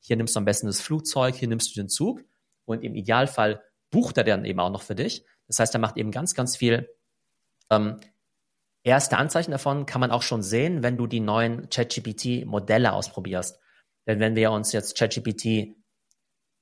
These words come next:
O one anschauen, ähm, dann ist es ja so, dass man dann irgendwas eintippt und dann fängt er erstmal an nachzudenken. Ne, das ist dann so das sogenannte Reasoning.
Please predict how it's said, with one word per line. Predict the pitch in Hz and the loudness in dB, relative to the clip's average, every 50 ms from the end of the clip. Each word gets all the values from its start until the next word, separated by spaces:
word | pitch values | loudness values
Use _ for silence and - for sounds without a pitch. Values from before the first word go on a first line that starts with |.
| _ _ - | _ _ 6
O | 117 113 113 110 101 95 | 6 8 8 8 6 6
one | 107 127 185 190 - | 4 4 4 2 -4
anschauen, | 110 101 - - 104 101 117 160 220 247 - - _ _ _ _ _ _ _ _ _ - | -4 -6 -6 -6 -4 -2 -2 -4 -4 -6 -10 -18 _ _ _ _ _ _ _ _ _ 0
ähm, | 110 107 104 | 0 0 2
dann | 104 104 107 123 | 2 2 2 2
ist | 110 | 0
es | 113 | 0
ja | - 107 | 0 0
so, | 101 104 120 139 185 - - - _ _ _ _ | 2 2 2 0 0 -2 -6 -16 _ _ _ _
dass | - 113 - - | 0 2 2 2
man | 110 104 107 107 | 0 -2 0 2
dann | 104 101 101 104 107 - - | 4 4 2 2 -2 -4 -2
irgendwas | 131 113 107 107 101 - | -2 0 0 0 0 2
eintippt | 107 117 131 - 214 226 - - - _ _ _ _ _ _ _ - - | 0 0 0 -2 -2 -4 -4 -8 -18 _ _ _ _ _ _ _ -12 -2
und | - 120 | 2 2
dann | 120 117 | 2 4
fängt | - 135 123 | 2 2 4
er | 117 104 | 4 4
erstmal | 110 117 - - 120 110 | 4 2 0 0 0 0
an | - 110 110 113 117 - _ - | 0 0 -2 -2 -6 -10 _ -6
nachzudenken. | 101 104 104 120 - - - - 110 90 98 92 92 92 90 85 85 87 _ _ _ _ _ - | 0 2 2 2 0 -2 -4 -4 -2 -2 -2 -2 -4 -6 -12 -16 -18 -20 _ _ _ _ _ -2
Ne, | 113 113 | -2 -2
das | 107 107 101 | 0 0 -2
ist | - | 0
dann | 104 101 | -2 -2
so | 101 107 | -2 0
das | 95 - | 0 0
sogenannte | - 110 101 101 98 98 98 - 107 | 0 0 0 0 -2 0 -2 -2 -2
Reasoning. | 98 95 104 113 113 110 101 92 90 87 87 - | -2 0 0 0 0 0 -2 -2 -4 -6 -8 -10